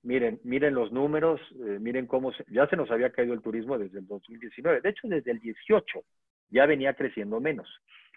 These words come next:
por lo que no había ninguna razón inteligente para haber cancelado la promoción cuando ya se te venían cayendo las ventas. O sea, no sé si en Coca-Cola le hubieran dado un premio a alguien que les hubiera dicho,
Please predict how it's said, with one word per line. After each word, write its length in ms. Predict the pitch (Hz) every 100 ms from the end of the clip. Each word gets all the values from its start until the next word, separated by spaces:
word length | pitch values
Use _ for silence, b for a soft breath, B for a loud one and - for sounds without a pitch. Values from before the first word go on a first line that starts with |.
| b b -
por 140 | 113
lo 120 | 120
que 120 | -
no 80 | 120
había 180 | 147 160
ninguna 360 | 139 123 151 135
razón 500 | 110 - 131 135 139 -
inteligente 960 | 113 107 113 110 - 131 107 123 - _ _ _ _ _
para 180 | 120 113
haber 180 | 120 120
cancelado 560 | 139 135 123 113 120
la 200 | 120 117
promoción 580 | 123 127 127 - 123 127
cuando 320 | 131 113 107
ya 320 | 101 120 117
se 80 | 143
te 160 | 139 127
venían 340 | 113 110 117
cayendo 440 | 117 101 98 98 101
las 260 | 101 101
ventas. 400 | 135 143 - 92 -
O 100 | 101
sea, 300 | - 110 92 _ _ _ _ _
no 160 | 110 127
sé 200 | - 127
si 100 | -
en 80 | 110
Coca-Cola 580 | 110 107 107 - 123 123
le 80 | 107
hubieran 280 | 113 117
dado 200 | 117 113
un 140 | 113 110
premio 360 | 110 113 117
a 40 | 120
alguien 360 | 110 107 117 - _ _ _ _ -
que 80 | 113
les 180 | 107 113
hubiera 160 | 127
dicho, 360 | 135 131 127